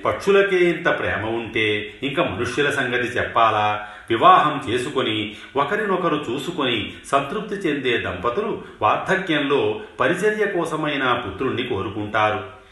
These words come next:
సంపాదించి సుఖపెడతాడని ఆశిస్తారు. ఏది చేసినా చెయ్యకపోయినా చితికి నిప్పు అంటించి ఉత్తర క్రియలన్నా చేస్తాడు కదా, పోనీ గయలో శ్రాద్ధం పెడతాడు కదా.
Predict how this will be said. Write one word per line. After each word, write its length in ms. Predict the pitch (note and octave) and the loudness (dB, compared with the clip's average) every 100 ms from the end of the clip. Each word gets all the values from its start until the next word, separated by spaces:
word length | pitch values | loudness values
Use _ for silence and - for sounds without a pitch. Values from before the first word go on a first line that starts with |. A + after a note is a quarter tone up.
| - - - | -20 -20 -6
సంపాదించి 800 | - B2 C3+ C3+ C3 B2 B2+ A#2 | -2 0 2 2 2 -2 -2 -2
సుఖపెడతాడని 1040 | G#2 F#2+ D3 D#3 F3 D#3 C3 A#2 G#2 G2+ - - | -2 -4 -2 -2 0 0 2 0 -2 -4 -8 -6
ఆశిస్తారు. 720 | G2 F#2+ A#2+ - A#2 G#2 F#2+ F#2+ - - | -4 -4 -6 -6 -2 0 -2 -8 -14 -6
ఏది 380 | A2 B2 B2 A#2+ | 0 2 0 -2
చేసినా 440 | B2+ - B2+ A#2+ G#2 | -2 -2 0 0 0
చెయ్యకపోయినా 880 | G#2 F3 F3 - B2 A2 G#2+ G#2 G2 - - E3 | -4 -4 -2 -4 -2 -2 -2 -2 -4 -10 -8 -6
చితికి 260 | F3+ G3+ | -4 -4
నిప్పు 380 | E3 B2+ F3+ E3+ | -4 -4 -2 -2
అంటించి 680 | - - B2+ B2+ A#2 G2+ G2 - A#2+ | -2 -4 -4 -4 -2 -2 -4 -8 -4
ఉత్తర 340 | B2+ G#3 G#3 | -2 0 -2
క్రియలన్నా 680 | G3+ E3+ D3+ D3 C3+ B2+ A#2 | 0 0 2 0 0 -2 -2
చేస్తాడు 400 | F#2+ G2 A#2+ C3 | -4 -2 0 0
కదా, 500 | B2 A#2+ A2+ A2 G#2+ - - - | 0 0 2 2 -2 -6 -14 -4
పోనీ 580 | A2+ C#3 C#3+ A#2 B2 - - A2 | 0 2 2 0 -4 -10 -6 0
గయలో 360 | C3 E3 D3+ | 4 4 4
శ్రాద్ధం 480 | - A2+ A2+ - C3 | 2 0 0 0 -2
పెడతాడు 460 | A2+ F2+ A#2 B2 A#2+ | -2 -2 0 0 0
కదా. 500 | A#2 A2 G#2+ G#2 | 0 0 0 0